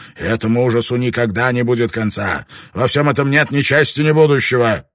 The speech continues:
"Разве в грядущей войне будем участвовать только мы, господин Хиромацу?" ответил Ябу.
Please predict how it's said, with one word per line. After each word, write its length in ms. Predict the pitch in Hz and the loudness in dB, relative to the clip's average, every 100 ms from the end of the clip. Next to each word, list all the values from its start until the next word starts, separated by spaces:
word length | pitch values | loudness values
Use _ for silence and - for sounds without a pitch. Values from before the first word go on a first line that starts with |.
| _ - | _ -8
"Разве 440 | 107 113 104 117 | -4 -2 -2 -4
в 60 | 101 | -4
грядущей 560 | 107 107 123 - 113 | -4 -4 -4 -4 -2
войне 400 | 110 107 104 117 | -2 -2 -2 -2
будем 300 | 110 113 110 | -2 -2 -2
участвовать 640 | 110 - 117 - 110 98 | -2 -4 -4 -4 -4 -6
только 420 | - 110 107 - 104 | -6 -6 -4 -4 -2
мы, 220 | 104 147 | -2 -2
господин 600 | 151 139 - 92 82 80 | -2 -4 -6 -8 -8 -10
Хиромацу?" 720 | - 92 90 92 - 92 90 - - - | -8 -8 -6 -6 -6 -8 -10 -14 -20 -14
ответил 540 | 80 - 76 76 76 | -12 -10 -10 -10 -10
Ябу. 420 | 73 65 57 - | -8 -12 -14 -20